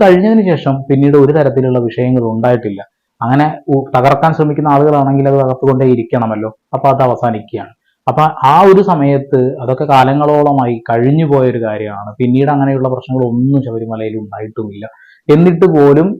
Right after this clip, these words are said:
ഇവരുടെ ഒരു ആയുധമാക്കിയിട്ട്, രാഷ്ട്രീയ ആയുധമായിട്ട് ഇങ്ങനെ വർഗീയത കൂടെ പിടിക്കുന്ന ഒരവസ്ഥ, അത് ശരിക്ക് അപകടമാണല്ലേ.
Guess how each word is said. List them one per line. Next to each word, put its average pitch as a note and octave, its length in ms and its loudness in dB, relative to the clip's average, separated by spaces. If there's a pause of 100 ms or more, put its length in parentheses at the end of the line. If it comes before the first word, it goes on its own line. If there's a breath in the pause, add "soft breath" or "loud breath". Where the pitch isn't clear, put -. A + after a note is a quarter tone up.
ഇവരുടെ D#3 400 2
ഒരു F3 160 2 (140)
ആയുധമാക്കിയിട്ട്, C#3 1000 -2
രാഷ്ട്രീയ B2+ 560 -2
ആയുധമായിട്ട് A#2+ 800 -2 (380 loud breath)
ഇങ്ങനെ B2+ 220 0
വർഗീയത B2+ 720 0 (280)
കൂടെ C#3+ 400 0 (220)
പിടിക്കുന്ന C3 500 -2
ഒരവസ്ഥ, A#2 380 -4 (520)
അത് C3+ 160 -2
ശരിക്ക് C3+ 440 -4 (120)
അപകടമാണല്ലേ. A2 760 -4